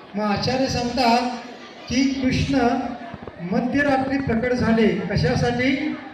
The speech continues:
आपल्यासारख्या बद्ध जीवनाच्या, जीवांच्या जीवनातील अंधकार दूर करण्यासाठी.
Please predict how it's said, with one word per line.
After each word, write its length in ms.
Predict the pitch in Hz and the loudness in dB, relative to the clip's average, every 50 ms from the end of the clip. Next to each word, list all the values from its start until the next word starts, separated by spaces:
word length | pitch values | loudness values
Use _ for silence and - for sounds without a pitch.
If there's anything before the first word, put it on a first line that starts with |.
| - - - - - | -16 -16 -16 -10 -6
आपल्यासारख्या 720 | 190 214 233 233 233 240 269 - - 247 240 240 240 269 | -2 -2 0 0 0 2 2 2 2 0 0 0 0 0
बद्ध 360 | 269 262 254 233 233 - 254 254 | 0 2 2 2 4 2 2 0
जीवनाच्या, 680 | 233 214 226 226 226 220 226 233 233 233 - 240 254 247 - - - - - - - - | 0 2 2 2 2 2 2 0 0 0 -2 -2 -2 -4 -6 -8 -8 -10 -12 -10 -6 -2
जीवांच्या 540 | 202 208 220 226 220 - - - 254 262 269 262 233 - - - - - - - - - - - - | 0 2 2 2 2 0 0 0 2 2 2 2 0 -4 -6 -10 -12 -16 -18 -20 -20 -20 -18 -12 -6
जीवनातील 760 | 151 190 214 214 208 214 233 240 247 262 277 254 - - 180 - - - - - 202 | -2 0 2 2 2 2 2 2 2 2 2 2 2 0 -2 -4 -6 -10 -10 -6 -4
अंधकार 560 | 202 202 196 196 240 247 - 254 262 254 254 - - 190 | -2 0 2 2 2 2 4 4 2 2 2 2 4 4
दूर 200 | 202 208 - - | 4 4 4 2
करण्यासाठी. 600 | 202 - 180 180 170 165 - 160 156 - - | 0 0 0 0 0 2 2 0 0 0 -2